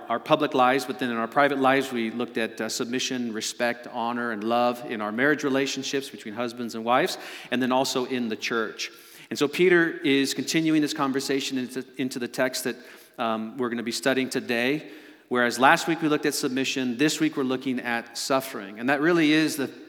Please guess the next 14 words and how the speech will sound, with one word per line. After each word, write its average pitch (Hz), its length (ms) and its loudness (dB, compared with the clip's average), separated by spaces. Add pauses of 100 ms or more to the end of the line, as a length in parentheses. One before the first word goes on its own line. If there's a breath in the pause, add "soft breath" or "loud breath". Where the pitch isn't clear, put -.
the, 139 120 -6 (120)
one 147 200 6
of 143 120 2
the 127 60 0
main 135 300 2
themes 135 480 0 (380 loud breath)
that 120 260 -4
Peter 131 220 2
presents 127 720 0
to - 220 0
the 170 80 2
church - 340 -4
because 165 380 0
of 131 260 -6